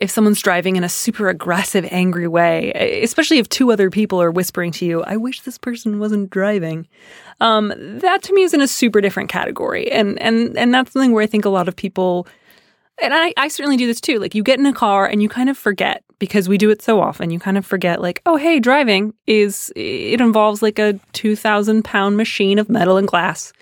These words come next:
and people can die." Um, because we do it all the time, we think, like, "It's fine, like, bad things won't happen to me." But if you're in a car and the driver is making you feel unsafe,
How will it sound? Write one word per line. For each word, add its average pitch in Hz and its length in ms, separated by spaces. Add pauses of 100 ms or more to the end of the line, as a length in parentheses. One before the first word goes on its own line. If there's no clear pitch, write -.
(420)
and 180 300
people 175 180
can 180 160
die." 170 300 (420)
Um, 170 240
because 180 300
we 185 80
do 185 120
it 185 80
all 180 120
the 175 80
time, 170 280
we 170 80
think, 175 200
like, - 180
"It's 233 240
fine, 170 560
like, 208 180
bad 190 220
things 180 200
won't 160 140
happen - 280
to 175 40
me." 175 220 (120)
But 214 140
if - 140
you're 269 100
in 311 60
a 339 60
car 180 420
and 180 240
the 180 80
driver 208 340
is 196 140
making 180 300
you 175 60
feel 180 200
unsafe, 170 480